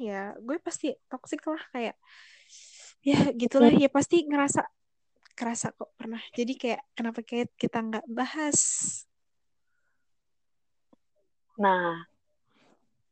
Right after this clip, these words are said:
Speaker 2: pokoknya, intinya, kalian yang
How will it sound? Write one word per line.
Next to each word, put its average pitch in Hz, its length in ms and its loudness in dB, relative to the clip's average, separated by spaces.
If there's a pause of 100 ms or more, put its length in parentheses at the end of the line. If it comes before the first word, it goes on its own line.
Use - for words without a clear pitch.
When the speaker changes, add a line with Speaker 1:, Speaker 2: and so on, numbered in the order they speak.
(420)
Speaker 2:
pokoknya, 233 1600 8 (120)
intinya, 214 760 8 (920)
kalian 226 800 8 (380)
yang 220 520 2